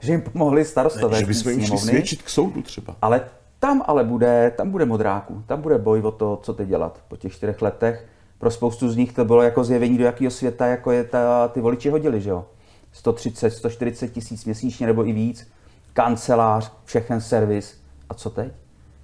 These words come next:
Speaker 2: No, tak t-, eh, slyšel jsem, myslím, že někde na Českém rozhlase bez záruky mluvil někdo z těch, eh, poslanců, eh, teda z těch bývalých poslanců, abych to řekl
Speaker 1: Hmm,
Speaker 2: přesně.
Speaker 1: pirátských.
Speaker 2: Pirátských. A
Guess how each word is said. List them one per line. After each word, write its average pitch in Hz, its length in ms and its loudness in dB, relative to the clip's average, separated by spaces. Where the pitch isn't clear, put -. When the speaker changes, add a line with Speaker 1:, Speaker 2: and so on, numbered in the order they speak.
Speaker 2:
No, 95 240 -6
tak 113 140 -8
t-, - 120 -12
eh, 101 300 2
slyšel 110 340 -4
jsem, 127 320 -4
myslím, 104 360 -6
že 98 160 -8
někde 95 240 -2
na 101 100 -2
Českém 107 420 -6
rozhlase 95 520 -4
bez - 200 -6
záruky 101 520 0
mluvil 104 600 0
někdo 87 320 -6
z 107 80 -8
těch, - 300 -8
eh, 67 160 -6
poslanců, 87 960 -8
eh, 92 40 -2
teda 95 240 0
z - 80 -8
těch 98 260 -8
bývalých 90 360 0
poslanců, 85 500 -4
abych 92 140 -8
to - 80 -12
řekl - 120 -6
Speaker 1:
Hmm, 104 100 0
Speaker 2:
přesně. - 180 -4
Speaker 1:
pirátských. 127 420 2
Speaker 2:
Pirátských. 101 640 -4
A 92 200 0